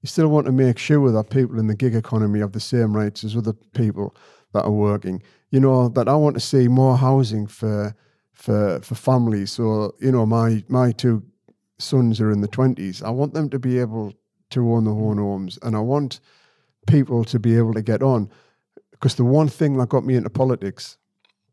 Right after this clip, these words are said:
the one thing that got me into politics ultimately, I think, is aspiration.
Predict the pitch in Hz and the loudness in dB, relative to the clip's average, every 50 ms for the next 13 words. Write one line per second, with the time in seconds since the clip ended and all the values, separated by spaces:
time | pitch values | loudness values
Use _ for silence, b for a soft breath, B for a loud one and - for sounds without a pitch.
0 | _ _ _ _ _ _ _ _ _ _ _ _ _ _ - - 104 98 101 117 | _ _ _ _ _ _ _ _ _ _ _ _ _ _ -14 -12 -10 -6 0 2
1 | 127 139 135 117 - - 117 110 101 101 101 - 107 - 117 107 95 - - - | 2 2 2 0 0 -2 -2 -2 0 -2 -4 -6 -6 -6 -6 -8 -8 -8 -8 -6
2 | 110 104 101 82 98 101 - - 110 107 - - 104 101 98 - 95 98 104 104 | -4 -4 -4 -6 -8 -10 -4 -4 -4 -4 -4 -6 -6 -8 -8 -10 -12 -14 -14 -12
3 | - 104 101 101 101 98 - 104 - - - 110 110 110 113 113 113 - 139 131 | -10 -8 -8 -8 -8 -6 -8 -8 -8 -8 -6 -6 -4 -2 -2 -2 -2 -4 -8 -10